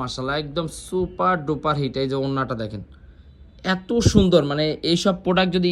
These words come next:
ঈদের সময় আসতো, বাবা রে বাবা, কাস্টমার ছিঁড়ে ফাড়িয়ে লাইতো, এত সুন্দর প্রত্যেকটা ডিজাইন, মাশাআল্লাহ। দেখেন এই যে আরেকটা ডিজাইন, পাঞ্জাবি ডিজাইনের, পাঞ্জাবি ছেলেরা যে পাঞ্জাবি পরে, ওই ডিজাইনের,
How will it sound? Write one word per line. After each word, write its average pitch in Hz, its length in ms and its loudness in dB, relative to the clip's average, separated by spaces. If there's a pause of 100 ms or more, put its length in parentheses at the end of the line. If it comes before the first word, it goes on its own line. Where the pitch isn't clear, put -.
ঈদের 180 280 2
সময় 175 260 0
আসতো, - 220 -8 (100)
বাবা 131 280 -4
রে 131 120 -4
বাবা, 110 140 -8 (680)
কাস্টমার 156 460 -6
ছিঁড়ে 160 240 -2
ফাড়িয়ে 139 260 0
লাইতো, 110 200 -8 (1500)
এত - 120 -10 (140)
সুন্দর 123 220 -2 (140)
প্রত্যেকটা 185 640 -2 (140)
ডিজাইন, 165 340 0 (140)
মাশাআল্লাহ। 139 480 -2 (100)
দেখেন 110 180 -10 (140)
এই 135 80 -2
যে 147 100 0
আরেকটা 143 220 -4 (100)
ডিজাইন, 139 260 -2 (400)
পাঞ্জাবি 175 460 2 (100)
ডিজাইনের, 139 440 0 (340)
পাঞ্জাবি 143 400 -4
ছেলেরা 151 340 -2
যে 160 140 -4
পাঞ্জাবি 160 360 -2
পরে, 165 180 0
ওই 151 140 2
ডিজাইনের, 123 380 -4